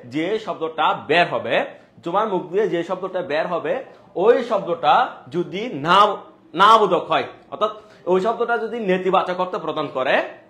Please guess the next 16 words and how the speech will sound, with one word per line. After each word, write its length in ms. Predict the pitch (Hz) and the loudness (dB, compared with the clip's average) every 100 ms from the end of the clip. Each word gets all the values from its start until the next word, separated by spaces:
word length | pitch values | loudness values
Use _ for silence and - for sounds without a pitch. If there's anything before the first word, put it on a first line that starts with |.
| _ _ | _ _
তাহলে 240 | 139 175 233 - - | -6 -4 -4 -8 -4
ওই 200 | 190 214 | -2 -2
শব্দটা 360 | - 180 170 | -4 -6 -6
হবে 240 | 185 196 339 - - _ _ _ - | -4 0 0 -2 -14 _ _ _ -4
নয় 360 | 175 196 196 220 | 4 6 6 4
তৎপুরুষ 420 | 190 - 147 151 | 2 -6 -6 -8
সমাস। 220 | 143 104 - | -8 -10 -10
কোন 140 | 175 | -6
সমাস? 320 | 185 214 220 220 - _ _ 175 | -2 0 0 -2 -14 _ _ -4
নয় 360 | 202 208 233 | 2 6 4
তৎপুরুষ 380 | 233 185 165 156 - | 4 -2 -4 -10 -8
সমাস। 240 | 131 110 - - - | -8 -10 -14 -10 0
এখন 260 | 175 262 269 | 2 2 0
কথা 200 | 208 208 | -2 0
হচ্ছে, 280 | 262 - 156 123 - | 0 0 -4 -8 -6
স্যার, 260 | - 214 | 4 4